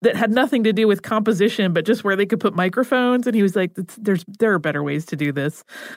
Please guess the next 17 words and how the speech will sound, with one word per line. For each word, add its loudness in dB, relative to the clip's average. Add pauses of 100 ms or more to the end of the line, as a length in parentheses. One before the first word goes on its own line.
(140)
Uh, 4 (220)
so, -2 (560)
so, 0
uh, 0
his, -8
he's -6
very -2
interesting. -4
Uh, 2
the, 0
one 0
of 0
the, 2 (220)
the 0
books -2
I 2
read 0